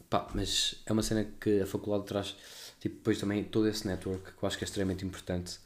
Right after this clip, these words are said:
de tu conheceres pessoal do discurso, pessoal que faz outras cenas diferentes, tá, está, coisas diferentes, que daqui a uns anos vai ser bué da útil, porque, hum, pá, não vou precisar de ir ao médico para ter uma receita médica, por exemplo.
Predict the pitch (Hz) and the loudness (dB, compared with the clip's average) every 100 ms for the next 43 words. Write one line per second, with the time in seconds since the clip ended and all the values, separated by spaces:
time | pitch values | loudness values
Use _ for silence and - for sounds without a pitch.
0 | - - - - - 101 101 110 98 104 | -20 -20 -20 -12 -6 -2 -2 -2 0 0
1 | 98 - 98 95 92 - 107 98 - 95 | 0 -2 0 0 -2 0 -2 -2 -6 -6
2 | - 98 98 98 - 98 95 98 - 104 | -2 -4 -2 -2 -2 -2 -2 -4 -4 -2
3 | 101 - - - - - - - - 92 | -2 -4 -10 -14 -18 -16 -18 -14 -6 0
4 | - 104 104 95 92 92 - 98 95 - | 2 2 2 0 -2 -2 0 2 2 0
5 | - - - - - - 123 120 135 127 | -4 -10 -12 -14 -16 -2 2 6 8 8
6 | 127 127 127 123 123 117 110 101 95 101 | 4 6 6 8 10 10 8 4 4 0
7 | 98 107 104 104 101 104 101 - - - | 2 6 8 8 8 6 2 -6 -14 -12
8 | - - - - - - - - 123 - | -10 -10 -8 -8 -10 -14 -4 4 4 2
9 | - - - - 113 110 104 107 104 104 | -14 -20 -12 4 8 8 8 8 8 10
10 | 101 92 92 95 107 113 - 123 151 269 | 8 6 4 2 2 2 2 2 4 4
11 | 190 - - 104 110 147 | 10 10 10 4 2 0